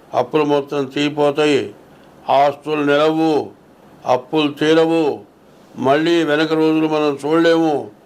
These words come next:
అని బాధపడ్డ వాళ్ళందరికీ కూడా మంచి రోజులు సంప్రాప్తమైనవి, అన్నీ బాగున్నాయి. ద్వితీయంలో ఉన్న శని ధనాధిపతి అయినాడు, కానీ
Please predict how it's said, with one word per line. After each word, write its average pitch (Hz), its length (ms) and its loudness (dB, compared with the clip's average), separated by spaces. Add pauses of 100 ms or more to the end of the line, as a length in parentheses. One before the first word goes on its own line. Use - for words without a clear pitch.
(380)
అని 139 240 2
బాధపడ్డ 131 680 0
వాళ్ళందరికీ 127 720 -2
కూడా 139 440 0 (680)
మంచి 135 540 -2
రోజులు 135 480 0
సంప్రాప్తమైనవి, 127 1160 -2 (800)
అన్నీ 131 280 2
బాగున్నాయి. 135 720 0 (680)
ద్వితీయంలో 147 760 2
ఉన్న 143 220 0
శని 151 540 0 (640)
ధనాధిపతి 165 800 0
అయినాడు, 160 600 0 (880)
కానీ 135 580 2